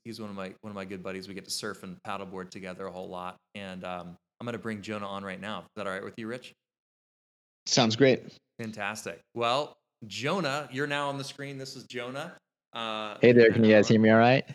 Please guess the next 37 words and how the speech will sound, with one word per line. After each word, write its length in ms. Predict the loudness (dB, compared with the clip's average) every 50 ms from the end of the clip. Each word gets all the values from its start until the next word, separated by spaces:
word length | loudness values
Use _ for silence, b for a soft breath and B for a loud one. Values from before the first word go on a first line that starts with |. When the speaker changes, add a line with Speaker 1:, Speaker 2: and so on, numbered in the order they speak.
| _ _ _ -6
Speaker 1:
We 120 | -6 -6
can 140 | -4 -4 -6
hear 140 | -6 -6 -6
you 140 | -6 -6 -8
great, 360 | -6 -4 -4 -4 -4 -6 -10
man. 360 | -12 -12 -10 -12 -12 -14 -18 -16 -12
That's 180 | -14 -14 -12 _ -10
perfect. 220 | -8 -6 0 4 4 4 4
He's 80 | 4
Speaker 3:
Perfect. 140 | 0 -2 -2
Speaker 1:
Jo-, 220 | -4 -6 -6 -6 -6 _ _ -14
Jonah 300 | -8 -6 -6 -4 -4 -4
was 140 | -4 -4 -4
a 220 | -4 -4 -4 -6 -10 _ _ _ _ -8
audio 260 | -6 -4 -4 -2 -4 -4
engineer 460 | -6 -6 -8 -8 -8 -8 -8 -8 -8
in 60 | -8
a 80 | -10 -12 _ _ -10
former 220 | -10 -8 -8 -6 -6
life, 320 | -6 -6 -6 -6 -8 -10
and 60 | -10 -10
I'm 60 | -10
like, 140 | -10 -12 -14 _ _ _ -6
"Oh, 60 | -4
I 40 | -2
didn't 140 | -2 -2 -4
know 80 | -4
you're 180 | -4 -4 -4 -6
a 40 | -6 -8
guitarist." 340 | -8 -8 -6 -6 -6 -6 -8 -10
And 80 | -10
he, 80 | -10 -10
like, 140 | -10 -10 -10
shows 300 | -10 -8 -6 -6 -8 -8
me, 80 | -12
he's 80 | -14 -12
like, 140 | -14 -14